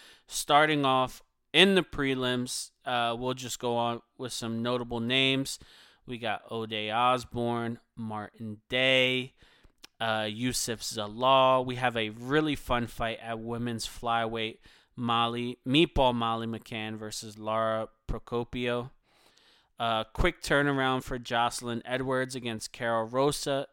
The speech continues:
Jocelyn Edwards, really fun to watch. Always looking for the finish, which I love. Um, I,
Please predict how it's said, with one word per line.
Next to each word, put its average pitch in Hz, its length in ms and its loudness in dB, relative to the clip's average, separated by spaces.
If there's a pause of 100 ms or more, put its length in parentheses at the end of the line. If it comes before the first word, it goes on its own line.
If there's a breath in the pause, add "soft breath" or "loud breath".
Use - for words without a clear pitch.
(120)
Jocelyn 127 540 0
Edwards, 117 560 -6 (160)
really 131 280 0
fun 123 280 -2
to 120 60 -2
watch. 113 400 -2 (480 loud breath)
Always 135 580 8
looking 127 280 -2
for 120 160 -8
the 117 120 -4
finish, 117 640 -6
which 120 260 -10 (100)
I 113 140 -6
love. 113 800 -2 (540 soft breath)
Um, 110 480 -6
I, 117 720 -2